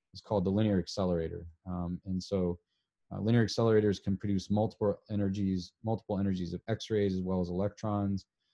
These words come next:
There's this alphabet soup of different kinds of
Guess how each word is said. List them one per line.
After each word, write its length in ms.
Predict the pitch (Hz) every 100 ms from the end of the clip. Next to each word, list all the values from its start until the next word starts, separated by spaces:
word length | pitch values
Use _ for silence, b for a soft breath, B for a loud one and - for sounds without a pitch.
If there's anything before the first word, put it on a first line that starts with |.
| _ _
There's 120 | 101
this 180 | 101 92 120
alphabet 420 | 127 131 113 98
soup 340 | - 120 107 -
of 140 | 95 92
different 360 | 110 - 104
kinds 400 | - 110 101 101
of 260 | 92 90 85